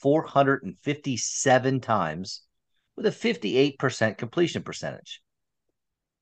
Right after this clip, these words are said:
D J Moore had less than nine hundred yards receiving. Last year, the Bears, they threw the ball three hundred and seventy-seven times at almost the same completion percentage. It was fifty-nine percent.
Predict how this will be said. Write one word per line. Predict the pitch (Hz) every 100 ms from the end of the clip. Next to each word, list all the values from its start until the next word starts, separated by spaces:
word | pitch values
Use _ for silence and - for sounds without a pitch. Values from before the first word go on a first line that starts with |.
| _ -
D | 196
J | 170
Moore | 151 135
had | 127 113
less | 113 117 -
than | 123 113
nine | 107 107 101
hundred | 101 101 82
yards | 87 85 82
receiving. | 78 87 73 - _ _ _ _ _ _ -
Last | 85 90 85 -
year, | 98 110 120
the | 120
Bears, | 113 202 185 76 - - _ _ _ _
they | 156 202
threw | 214
the | 165
ball | 123 113 104 - _ _ -
three | 127 120 165 208
hundred | 123 135 127 117 117
and | 107 110
seventy-seven | - - 156 156 165 135 107 - 95 85 85
times | 82 73 69 78 - _ _ _ -
at | 101 -
almost | 123 131 147 147 139
the | 123
same | 123 113
completion | 113 104 123 123 87
percentage. | 78 - 73 -
It |
was | 69 -
fifty-nine | 110 - 98 90 87
percent. | 82 76 -